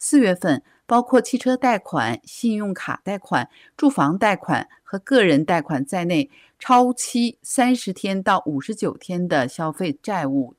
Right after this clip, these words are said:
总未付余额所占的百分比，从二月份的百分之一点零四的峰值啊，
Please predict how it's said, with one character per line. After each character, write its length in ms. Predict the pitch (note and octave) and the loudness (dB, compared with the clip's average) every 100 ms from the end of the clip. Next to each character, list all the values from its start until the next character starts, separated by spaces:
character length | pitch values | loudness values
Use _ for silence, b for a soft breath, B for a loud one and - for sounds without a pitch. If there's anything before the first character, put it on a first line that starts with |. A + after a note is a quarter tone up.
| _ - | _ -6
总 380 | - D#3 A#2+ - | 2 2 0 -2
未 220 | - C4 | 0 2
付 220 | G3 G3+ D#3+ | 0 -4 -4
余 200 | C3 G3+ | -2 -2
额 400 | E3+ C3 D#3+ B B B | 0 2 2 B B B
所 200 | - E3 | -2 0
占 200 | C#3+ G#3 | 2 2
的 80 | F3 | 2
百 200 | D#3 B2+ | 2 0
分 200 | E3 G3 | 0 0
比， 220 | G3+ D#3+ B B - | 0 -4 B B -6
从 260 | G3+ G#3 - | -4 -2 2
二 200 | B3+ G#3+ | 2 4
月 140 | F#3 | 2
份 180 | G3+ F3 | 0 0
的 100 | D3+ | 0
百 240 | - B2 | 0 -2
分 200 | - F#3 | -2 -4
之 260 | F#3 G3 - _ _ | -2 -4 -6 _ _
一 180 | A#3 A#3+ | -4 0
点 220 | B3+ D3+ | 2 2
零 200 | A#2 B2+ | 2 -2
四 360 | D#3 - C4 F3+ _ | -2 2 2 0 _
的 340 | E3+ D3 B2+ C3 | -2 0 0 -4
峰 400 | - C4 B3+ B3 | 0 4 6 4
值 240 | - C3+ | 2 0
啊， 220 | D#3 C3+ | 2 -2